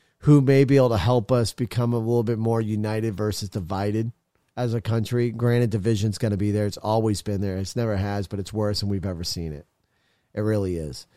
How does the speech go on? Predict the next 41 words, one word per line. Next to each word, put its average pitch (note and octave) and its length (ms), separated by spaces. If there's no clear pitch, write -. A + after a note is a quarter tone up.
So - 140
when C3 100
you C3 100
go C#3+ 160
to C3+ 60
the A#2+ 80
polls A2+ 320
tomorrow, G#2 280
think G2+ 260
about F2 240
that. F2+ 260
Think B2+ 200
about C3 220
the G2+ 100
high A2+ 200
gas G2+ 360
prices F#2 420
right F#2+ 120
now. F#2 140
Think G#2+ 240
about G#2 220
the F2+ 80
cost G2 360
of F#2+ 60
food G#2+ 300
and F#2+ 100
how G2 160
the G2+ 120
inflation G2+ 500
keeps G2 240
going. G#2 340
Think C3 180
about A#2+ 420
people A#2 300
who A#2+ 80
are A2+ 80
gonna G#2 160
be G2+ 300
cold B2 420
this F#2+ 220
winter, F2 320